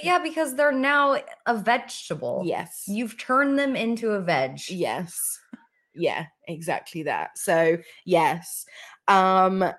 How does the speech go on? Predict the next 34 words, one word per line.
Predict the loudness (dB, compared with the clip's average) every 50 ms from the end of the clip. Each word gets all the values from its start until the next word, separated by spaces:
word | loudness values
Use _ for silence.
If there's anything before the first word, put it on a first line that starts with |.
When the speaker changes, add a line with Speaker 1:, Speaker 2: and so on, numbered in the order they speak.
| _ _ _
Speaker 2:
so, | -6 -6 -2 0 2 2 4 4 4 4 4 4 2 0 -2 -6 _ _ _ _ _ _ _ _ _ -2
uh, | 2 4 4 4 2
he | 2 0 -2 0 4
also | 6 6 6 6 4 2 2 0
enjoyed | 0 -2 -2 0 0 2 2 2 0 0 -4 -6 -4
giving | -4 -2 -2 -2 -4
patients | -4 -4 -4 -4 -4 -4 -6 -6 -6 -4
insulin | -4 -4 -4 -4 -6 -4 -4 -6 -4
shock | -4 -6 -6 -6 -6 -6
therapy. | -6 -4 -4 -4 -6 -6 -6 -4 -4 -6 -6 -10 _ -20 -20 -20 -20 -20 _ _ 4
Um, | 4 6 6 6 4 2 0 -2
so | 0 0 2
if | 2 2 0
you | -2
haven't, | 2 4 4 4 4 2 2
again, | 2 0 2 2 2 2 2
listened | 0 0 -2 -4 -2
to | 0 0
our | 0
Trans | 0 0 -2 -2 0 0
Allegheny | 0 0 0 0 0 -2 -2 -2
one, | -2 -2 -2 -2
that | -2 -2 0
I | 2 2 0
do | 0 -2 -4 -4 -4 -2
list | -2 -2 -2 -2 -2 -4
a | -4
lot | 0 2 0 0 0 -4 -8
of | -10
the | -12
treatments | -12 -8 -8 -8 -8 -8 -12 -10 -10 -10
in | -6 -6
that | -6 -4 -4
episode. | -6 -8 -8 -8 -10 -8 -4 -4 -2 0 0 -2